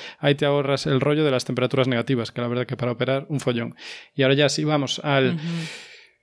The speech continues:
Speaker 1: pues eso, al grado de enrevesamiento y del país, eh, más, ya sabemos, <laughs> que son muy suyos, pues vamos a ver cómo empezó esto de los grados Fahrenheit, porque en realidad Fahrenheit, pues, era un físico polaco-alemán del siglo diecinueve, ¿vale? O sea que estaba lejos de ahí.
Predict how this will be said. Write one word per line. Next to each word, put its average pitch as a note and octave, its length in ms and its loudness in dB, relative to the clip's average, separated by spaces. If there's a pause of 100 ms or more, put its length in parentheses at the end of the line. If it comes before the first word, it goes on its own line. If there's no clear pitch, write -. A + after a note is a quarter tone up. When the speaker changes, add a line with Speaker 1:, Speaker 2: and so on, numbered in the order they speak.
(160)
Speaker 1:
pues B2 160 -8
eso, C#3 180 0
al B2+ 140 2
grado C#3+ 200 2
de D3 120 0
enrevesamiento C#3 1120 2
y C3+ 180 2
del B2 260 0
país, C#3 640 2
eh, B2 720 0 (120)
más, B2+ 920 0
ya A#2+ 120 2
sabemos, D3+ 480 6 (140)
<laughs> - 840 0
que C3+ 80 4
son C#3+ 160 4
muy C#3+ 140 6
suyos, E3 520 2 (680)
pues C3 560 2 (200)
vamos D#3 260 2
a - 20 4
ver D#3 100 2
cómo D#3 140 4
empezó C#3 260 2
esto C#3 160 0
de C3+ 80 4
los A#2+ 80 -2
grados C3 220 4
Fahrenheit, B2+ 500 0
porque B2 180 -4
en B2 60 2
realidad C3 220 4
Fahrenheit, D3+ 480 0
pues, - 180 -6
era C3 100 2
un C3 60 0
físico C3 540 0
polaco-alemán C3 640 2
del C#3+ 80 2
siglo D#3+ 140 2
diecinueve, B2+ 380 0
¿vale? C3 200 -4
O - 20 -8
sea B2 160 -4
que A#2+ 160 -2
estaba A#2+ 300 -2
lejos B2 220 -4
de C#3 80 0
ahí. F3 80 -2